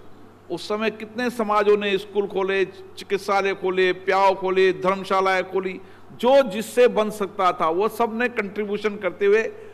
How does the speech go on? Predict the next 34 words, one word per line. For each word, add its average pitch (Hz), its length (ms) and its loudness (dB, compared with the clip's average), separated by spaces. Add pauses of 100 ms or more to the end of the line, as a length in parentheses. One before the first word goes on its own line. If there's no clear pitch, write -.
(300)
आज 208 220 6
सोसाइटी 202 560 -2
इस 185 160 -4
स्तर 180 200 -2
पर 190 140 -4
पहुंची 165 460 -6
है 226 160 0 (480)
कि 180 80 -6 (140)
आज 208 280 6
भी 220 200 -4
दूर 214 240 -4
दराज 190 400 4
के 185 120 0
गांव 160 340 2
में, 165 120 -4
चाहे 160 240 2
Lions 160 400 -2
Club 165 280 -2
हो, 160 180 2
चाहे 156 240 -2
Rotary 165 420 -4
हो, 165 100 0
अन्य 165 240 -4
club 160 320 -4
हो, 180 120 -2
देखते 220 480 2
हैं 240 100 -2
कि 226 140 -6
किस 202 260 -6
गांव 196 260 -2
में 196 180 0
स्कूल 190 300 -4
नहीं 170 200 -8
है। 160 280 -10